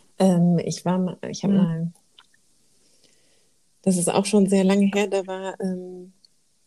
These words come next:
Speaker 2: Mhm.
Speaker 1: Yusuf Islam, also Cat Stevens, bei Thomas
Speaker 2: Mhm.
Speaker 1: Gottschalk eingeladen. Und
Speaker 2: Ja.
Speaker 1: da, ähm, wurde er natürlich gefragt, ja, warum ist er denn jetzt von der Musik? Er hat ja am Anfang erstmal gar keine Musik gemacht und dann hat er sich da langsam wieder so
Speaker 2: Mhm.
Speaker 1: rangetastet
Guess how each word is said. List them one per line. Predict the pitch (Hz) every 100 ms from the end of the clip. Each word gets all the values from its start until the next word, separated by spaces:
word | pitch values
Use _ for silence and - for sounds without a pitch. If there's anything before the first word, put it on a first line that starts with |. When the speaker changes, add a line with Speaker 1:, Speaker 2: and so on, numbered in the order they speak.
| _
Speaker 2:
Mhm. | 202 180
Speaker 1:
Yusuf | 202 202 202 202
Islam, | - 190 202 202
also | 156 170
Cat | - 175
Stevens, | - 202 202 208 202 202
bei | - 185 180 175 170 170 175 180 _ _
Thomas | - 196 185 180
Speaker 2:
Mhm. | 196
Speaker 1:
Gottschalk | 190 190 160 151 - _ _ _ _ _ _ _ _ _ _ _ _
eingeladen. | 156 156 156 151 151 151 147 147 -
Und | -
Speaker 2:
Ja. | 247 277 254 220 190
Speaker 1:
da, | - 165
ähm, | 156 156 151
wurde | 175 180
er | 165 156
natürlich | - 175 -
gefragt, | - - 185 202
ja, | 202 170 190
warum | 170 180
ist | 190
er | 190
denn | 185 170
jetzt | 170
von | - 180
der |
Musik? | 170 202 - -
Er | 180
hat | 196
ja | 214
am | 160
Anfang | 85 226 247
erstmal | - 202 180 170
gar | 165 226
keine | 277 254
Musik | 254 240 247 254
gemacht | 247 277 -
und | 196
dann | 190 190
hat | 196
er | 190
sich | 180 -
da | 170
langsam | 175 214 214 202
wieder | 196
so | 185
Speaker 2:
Mhm. | 180
Speaker 1:
rangetastet | 220 220 208 202 214 - 240